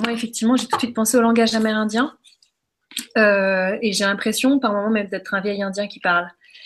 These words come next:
Maintenant, euh, ce qui m'a été, ce qui m'était venu une fois dans un texte comme ça, euh, à, à,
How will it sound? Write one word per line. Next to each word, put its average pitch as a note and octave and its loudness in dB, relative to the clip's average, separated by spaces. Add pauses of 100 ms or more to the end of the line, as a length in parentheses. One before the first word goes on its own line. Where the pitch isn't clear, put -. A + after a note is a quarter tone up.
(720)
Maintenant, B3+ 4 (120)
euh, B3 -4
ce - -6
qui - 0
m'a A3+ 6
été, A3+ 2
ce A#3 -4
qui - 2
m'était A3+ 2
venu A3+ 6
une B3 6
fois A#3+ 0
dans A3 -2
un G3 -6
texte B3 -4
comme G3+ -6
ça, A#3+ 0
euh, G3+ -2 (540)
à, F3 -6
à, E3+ -6